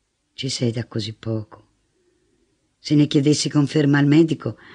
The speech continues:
sorriderebbe di scherno. Ma ho deciso per te. Nascerai. L'ho deciso dopo averti visto in fotografia.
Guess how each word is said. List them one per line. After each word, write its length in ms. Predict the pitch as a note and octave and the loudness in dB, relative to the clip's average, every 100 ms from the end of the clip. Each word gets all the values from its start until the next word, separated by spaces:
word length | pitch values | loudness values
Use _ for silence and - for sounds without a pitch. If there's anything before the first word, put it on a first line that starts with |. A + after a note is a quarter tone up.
| - | -14
sorriderebbe 680 | - B2+ B2+ C3 C3 B2+ C3 | -4 0 2 2 0 0 -2
di 100 | C3+ | -4
scherno. 680 | - - A2+ G#2 A2 G#2+ _ _ _ _ _ _ _ _ _ _ _ _ | -6 -6 -8 -8 -10 -14 _ _ _ _ _ _ _ _ _ _ _ _
Ma 140 | A2 | -6
ho 40 | G#2 | -4
deciso 420 | F#2+ - G2+ G2+ | -4 -4 -4 -6
per 220 | - E2 | -10 -16
te. 300 | - - - _ _ _ _ _ _ | -18 -20 -20 _ _ _ _ _ _
Nascerai. 680 | F#2 E2+ - G#2+ D#2 - - _ _ _ _ _ _ _ _ _ _ _ _ _ _ _ _ _ _ _ _ _ | -8 -6 -4 -6 -8 -10 -16 _ _ _ _ _ _ _ _ _ _ _ _ _ _ _ _ _ _ _ _ _
L'ho 120 | D#3 D#3 | -6 -4
deciso 460 | D#3 - F3 D#3+ | -2 0 -2 -2
dopo 220 | D3+ C3+ C#3 | -8 -4 -4
averti 340 | C#3+ B2+ C#3 | -4 -4 -2
visto 300 | B2+ B2 - | -2 -4 -4
in 100 | B2+ | -6
fotografia. 840 | A#2+ A#2+ A2+ A#2 A2 - G2+ G#2+ | -6 -8 -6 -6 -8 -12 -14 -14